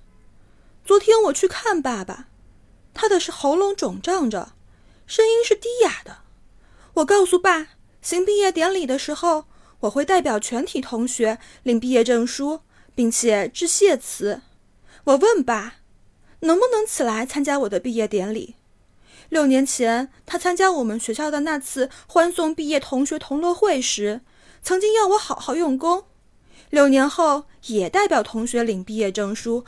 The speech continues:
和致谢词。今天，六年后到了，老师真的选了我做这件事。爸爸哑着嗓子，拉起我的手笑笑说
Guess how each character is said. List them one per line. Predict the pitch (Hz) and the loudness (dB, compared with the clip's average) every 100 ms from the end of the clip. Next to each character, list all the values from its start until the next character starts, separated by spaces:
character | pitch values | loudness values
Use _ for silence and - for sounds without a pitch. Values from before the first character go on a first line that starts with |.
| - | -10
和 | - | -4
致 | 247 240 | -4 -2
谢 | 220 247 | -2 -2
词。 | 202 - 185 190 - _ _ _ _ - - | -2 -6 -6 -6 -8 _ _ _ _ -20 -6
今 | 240 233 | -2 -2
天， | - 240 254 269 - - | 0 0 0 -2 -12 -4
六 | 359 | 0
年 | 370 392 | 2 2
后 | 427 415 | 2 4
到 | 453 381 208 | 4 4 2
了， | - - _ _ _ _ - | -4 -10 _ _ _ _ 4
老 | 240 | 4
师 | 254 | 6
真 | 381 494 539 | 4 4 4
的 | 330 | 2
选 | 269 220 | 2 2
了 | 226 | 2
我 | 247 190 | 2 2
做 | 220 | 0
这 | 220 214 | 0 -2
件 | 202 | -2
事。 | 185 - 185 - _ _ _ _ _ _ _ - - - | -4 -6 -8 -8 _ _ _ _ _ _ _ -20 -12 -2
爸 | 247 | 0
爸 | 233 240 | 2 2
哑 | 233 - | 0 -2
着 | 247 | -6
嗓 | 262 240 190 | -4 -4 -4
子， | 190 196 226 _ _ - _ | -8 -8 -8 _ _ -20 _
拉 | 254 240 | -4 -4
起 | 240 262 | -4 -2
我 | 226 | -2
的 | 240 | -2
手 | 277 202 | -4 -6
笑 | - 349 320 | -4 -2 -2
笑 | 240 180 | -2 -6
说 | 175 190 180 | -6 -8 -8